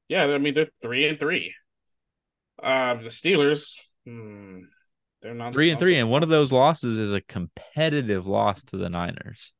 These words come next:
Speaker 1: Mm-hmm. Yeah, I'm taking the Rams easy on that. The, the Steelers are two and three, I think.
Speaker 2: Um, you might
Speaker 1: I wanna
Speaker 2: be
Speaker 1: say they're
Speaker 2: right.
Speaker 1: two and three.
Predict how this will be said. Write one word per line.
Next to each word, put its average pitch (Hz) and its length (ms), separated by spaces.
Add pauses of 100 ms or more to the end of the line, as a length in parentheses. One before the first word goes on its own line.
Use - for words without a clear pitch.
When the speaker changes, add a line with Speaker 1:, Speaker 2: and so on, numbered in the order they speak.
(200)
Speaker 1:
Mm-hmm. 113 480 (960)
Yeah, 120 220
I'm 123 80
taking 117 240
the 95 100
Rams 95 360
easy 101 320
on 95 120
that. 98 180
The, 117 200
the 127 100
Steelers 156 520
are 117 160
two 135 280
and 170 140
three, 170 240
I 170 100
think. 190 320 (2250)
Speaker 2:
Um, 85 880 (1500)
you 98 120
might 87 100
Speaker 1:
I 80 40
wanna - 80
Speaker 2:
be - 60
Speaker 1:
say - 120
they're - 100
Speaker 2:
right. - 120
Speaker 1:
two 120 180
and 113 120
three. 107 360